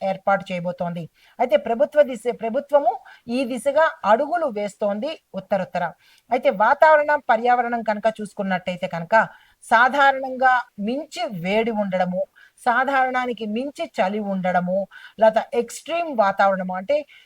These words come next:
హీట్ వేవ్స్, కోల్డ్ వేవ్స్, అన్‌ఎక్స్‌పెక్టెడ్‌గా కాసేపు వేడి ఎక్కువగా, కాసేపు అతి చల్లదనము, అతి వేడి, ఇలాగా, ఆ, మన, మనం ప్రకృతికి హాని చేస్తున్నాం కాబట్టి ప్రకృతి కూడా మనకి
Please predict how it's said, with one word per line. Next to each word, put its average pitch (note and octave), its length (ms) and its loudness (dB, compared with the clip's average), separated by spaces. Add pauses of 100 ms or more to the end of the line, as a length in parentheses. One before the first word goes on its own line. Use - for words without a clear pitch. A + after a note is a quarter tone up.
(120)
హీట్ C4 300 -4
వేవ్స్, G#3+ 540 0 (320)
కోల్డ్ B3+ 320 6
వేవ్స్, E3+ 340 -6 (240)
అన్‌ఎక్స్‌పెక్టెడ్‌గా G#3 600 -4
కాసేపు G#3+ 460 0
వేడి A3 540 -2 (260)
ఎక్కువగా, F#3+ 440 -2 (280)
కాసేపు A#3 460 2 (280)
అతి G#3+ 180 0
చల్లదనము, G3 720 0
అతి G#3 240 -4
వేడి, G3 400 -2 (280)
ఇలాగా, A#3+ 720 2 (340)
ఆ, F3+ 240 -4
మన, F3+ 400 -6 (100)
మనం G3+ 340 -6
ప్రకృతికి B3 520 -10
హాని B3 360 -2
చేస్తున్నాం C4+ 420 -6
కాబట్టి C4 420 -2
ప్రకృతి A3+ 380 -8
కూడా C4+ 280 4
మనకి C4 480 -8